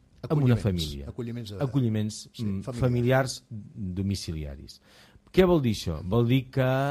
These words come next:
Speaker 1: eh, és una gran convivència, una gran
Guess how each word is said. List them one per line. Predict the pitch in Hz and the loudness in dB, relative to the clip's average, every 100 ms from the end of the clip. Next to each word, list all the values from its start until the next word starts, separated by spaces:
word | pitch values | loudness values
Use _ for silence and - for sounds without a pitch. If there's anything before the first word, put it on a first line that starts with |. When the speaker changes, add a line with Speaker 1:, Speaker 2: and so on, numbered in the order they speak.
| 139 - | -4 -6
Speaker 1:
eh, | 113 107 117 | -4 0 0
és | 113 | 0
una | 127 120 120 120 120 | 0 0 0 -2 -2
gran | 123 131 135 147 - _ _ _ | 0 0 -2 -6 -10 _ _ _
convivència, | 170 156 123 110 110 - - 131 147 143 - | 2 4 4 2 0 -2 -2 -2 -2 -6 -4
una | 131 135 131 123 | 0 0 0 0
gran | 113 117 120 127 131 135 | -2 -2 -2 -2 -4 -6